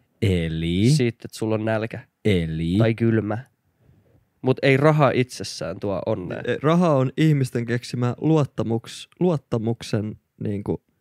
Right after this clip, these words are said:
Speaker 1: Niin se
Speaker 3: mitta.
Speaker 1: perustuu pelkkään luottamukseen. Jos sä uskot, että mun euro on arvo-, yhtä
Speaker 3: Niin
Speaker 1: arvokas
Speaker 3: siis se
Speaker 1: kuin
Speaker 3: on
Speaker 1: sun euro, niin
Speaker 3: niin
Speaker 1: silloin ne on, niinku,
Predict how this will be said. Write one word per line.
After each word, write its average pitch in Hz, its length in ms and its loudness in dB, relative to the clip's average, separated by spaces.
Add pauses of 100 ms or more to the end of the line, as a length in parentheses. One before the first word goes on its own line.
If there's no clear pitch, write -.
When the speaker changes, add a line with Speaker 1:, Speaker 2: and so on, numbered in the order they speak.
(220)
Speaker 1:
Niin 107 160 2
se 101 80 -2
Speaker 3:
mitta. 107 120 2
Speaker 1:
perustuu 104 300 2
pelkkään 98 360 -2
luottamukseen. 92 520 -6
Jos 104 160 0
sä 107 80 4
uskot, 110 320 2
että 95 160 -4
mun 101 160 0
euro 90 420 0
on 85 180 -6
arvo-, 92 400 -6
yhtä 90 260 -4
Speaker 3:
Niin 92 60 0
Speaker 1:
arvokas 139 180 2
Speaker 3:
siis 90 180 -4
se 151 60 2
Speaker 1:
kuin 139 100 2
Speaker 3:
on 90 60 -2
Speaker 1:
sun 87 80 -6
euro, 87 240 -6
niin 87 80 -6
Speaker 3:
niin 90 80 0
Speaker 1:
silloin 85 280 -4
ne 85 60 -6
on, 82 220 -8 (1400)
niinku, 107 340 -12